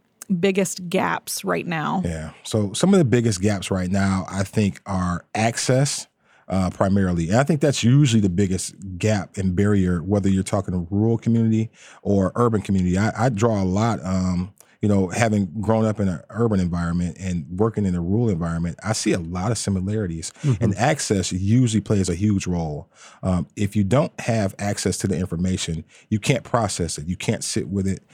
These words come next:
Speaker 1: Mm-hmm.
Speaker 2: Um, and then you, you can't understand it. So how could you possibly be able to use it if you don't have access
Speaker 3: Mm-hmm.
Speaker 2: to it?
Speaker 3: Mm-hmm.
Speaker 2: Um, one of the things I see in our department, um, often is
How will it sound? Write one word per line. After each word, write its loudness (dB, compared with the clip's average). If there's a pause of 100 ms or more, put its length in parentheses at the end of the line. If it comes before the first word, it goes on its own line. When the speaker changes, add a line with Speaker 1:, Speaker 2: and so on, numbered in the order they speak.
(140)
Speaker 1:
Mm-hmm. 2
Speaker 2:
Um, 2
and 0
then 4
you, 2 (540)
you 0
can't 0
understand 0
it. -4
So -2
how 0
could -14
you -2
possibly -2
be -2
able -4
to -8
use 0
it -2
if -6
you -4
don't -6
have -6
access -2
Speaker 3:
Mm-hmm. -4
Speaker 2:
to -4
it? -10
Speaker 3:
Mm-hmm. -4
Speaker 2:
Um, 0 (420)
one 4
of 4
the 0
things 2
I 2
see 2
in 0
our 4
department, -2 (160)
um, -8 (100)
often 2
is -4